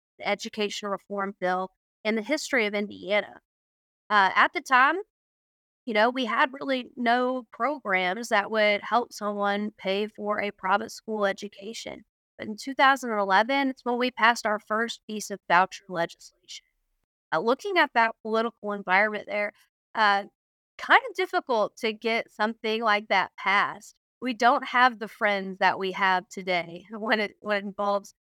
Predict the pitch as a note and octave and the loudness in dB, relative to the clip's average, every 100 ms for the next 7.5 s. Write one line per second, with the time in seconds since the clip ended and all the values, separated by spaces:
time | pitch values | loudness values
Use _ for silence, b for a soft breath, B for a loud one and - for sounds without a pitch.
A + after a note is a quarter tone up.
0 | _ - A3+ G#3 - F#3+ F3 G3+ - _ | _ -6 -2 -2 -2 -2 -2 -6 -16 _
1 | _ _ - A#3 A#3 A3+ G#3 G#3 G3+ G3 | _ _ 0 2 4 2 2 2 4 2
2 | F#3+ _ _ _ A#3+ B3+ - B3 F#4+ - | -2 _ _ _ -16 -14 -4 0 0 -2
3 | B3 A#3+ - A#3 G#3+ G#3+ A#3 G#3 G3+ A#3 | -6 -6 -4 -4 2 2 2 -2 -2 -2
4 | - G3 - F#3+ _ A#3+ C4 - G3 - | -2 -6 -6 -18 _ -8 -8 -4 -6 -6
5 | G3 F#3+ F#3 F#3 - F3+ F3+ F#3 - - | -14 -6 -6 -6 0 0 0 -6 -16 -2
6 | A3 D4+ C#4+ A#3 G#3 A3+ D#3+ F#3+ G3 G3 | 0 0 -2 -2 0 0 2 4 4 2
7 | - E2+ - - - | -8 -10 -10 -16 -20